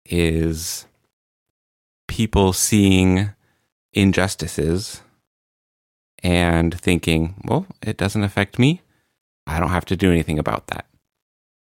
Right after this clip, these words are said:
Until it comes to the next group. "Oh, it still doesn't affect me. I can stay in my bubble. I don't have to do anything about that." And soon enough, it's at your doorstep,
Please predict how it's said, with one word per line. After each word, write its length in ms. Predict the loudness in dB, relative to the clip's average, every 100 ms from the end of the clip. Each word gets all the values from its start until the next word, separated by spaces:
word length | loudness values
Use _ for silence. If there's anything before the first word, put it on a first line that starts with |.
| _
Until 480 | -2 -2 0 2 2
it 160 | 2 -2
comes 360 | -2 0 -2
to 120 | -2 0
the 140 | 2
next 260 | 0 -2 _
group. 340 | -4 -4 -6 -6
"Oh, 200 | 0 0
it 80 | 0
still 220 | -2 -2
doesn't 240 | 0 0 -2
affect 360 | -4 -6 -2
me. 240 | 0 0 -2 _ _ _ _ _ _ _ _ _ -4
I 280 | -2 0 -2
can 320 | -2 0 0
stay 240 | 0 0
in 100 | 2
my 140 | 0 0
bubble. 260 | 0 0
I 100 | 0
don't 200 | 0 -2
have 120 | -4 -8
to 80 |
do 140 | -2 0
anything 300 | 2 2 0
about 300 | 2 0 -2
that." 160 | -6 -4
And 200 | -6 -4
soon 240 | 2 4
enough, 420 | 4 2 -2 -10 _ _ _ _ _ _ _ -18 -18 -20 _ _ _ _ _ _
it's 220 | -8 -4
at 140 | 0 2
your 120 | 2
doorstep, 540 | 4 2 2 0 -2